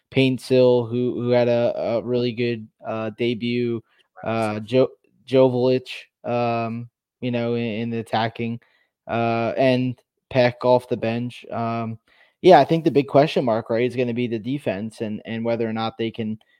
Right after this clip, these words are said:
stay, uh, consistent, um, you know, throughout the season. Um, a-, and obviously, too, I think, you know, John McCarthy's been around for a while, um, local guy here in, in, in,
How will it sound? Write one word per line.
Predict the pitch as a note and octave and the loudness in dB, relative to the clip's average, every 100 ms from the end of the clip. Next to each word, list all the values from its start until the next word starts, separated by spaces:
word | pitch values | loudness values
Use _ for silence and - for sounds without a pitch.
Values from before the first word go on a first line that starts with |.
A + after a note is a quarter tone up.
| _ - | _ -20
stay, | - B2+ A#2+ A#2+ A#2 A2 - | 0 4 4 4 0 -4 -4
uh, | A2+ A2+ A#2 A2 | -2 -2 -4 -6
consistent, | B2 A2+ B2+ - A#2+ A2+ - _ | -8 -6 -8 -4 -4 -4 -10 _
um, | G#2+ A2+ A2 A2 G#2+ G#2 | -6 -4 -4 -4 -6 -8
you | A#2 A#2 | -8 -6
know, | A2 G#2+ | -4 -6
throughout | - A2+ G#2+ - | -4 -2 -4 -6
the | |
season. | A2 A#2+ A2+ G#2+ G#2+ A2 _ _ - | -14 -8 -8 -6 -8 -10 _ _ -8
Um, | G#2+ G#2+ G#2 G2+ G2+ A2 _ _ _ _ _ _ - | -4 -2 -4 -4 -8 -12 _ _ _ _ _ _ -10
a-, | A2 | -2
and | A#2+ E2 F2 A#2 A2+ A2 G#2+ | -2 -2 -4 -4 -4 -6 -6
obviously, | - A#2+ A#2 - A#2 | -2 0 0 -4 -6
too, | - B2+ A#2 | 0 2 2
I | A2+ | 0
think, | A#2+ A2 - _ _ | -2 -4 -8 _ _
you | A#2 A#2 | -8 -4
know, | A2 G#2 - - _ _ _ _ | -4 -6 -8 -18 _ _ _ _
John | - C#3+ C3 | 4 6 6
McCarthy's | B2 B2+ B2+ C#3 C3 | 4 6 4 4 -2
been | A#2 B2+ | 0 0
around | C3 B2+ C3 | 0 0 -2
for | C3 | 0
a | B2+ | 4
while, | A#2+ B2+ B2+ C3+ C3+ A#2 | 6 6 4 2 -4 -4
um, | A#2 A2 G#2+ G#2 G#2+ | -4 -4 -6 -8 -2
local | B2 B2+ C3 | -2 0 0
guy | B2 A#2+ B2+ | 2 2 2
here | B2 A#2+ B2+ C3 - | 0 -2 -4 -6 -14
in, | A2+ A2+ | -12 -10
in, | F#2+ A#2+ A2 _ A2 | -8 -10 -10 _ -8
in, | A#2+ A#2 G2 B1+ | -6 -6 -8 -14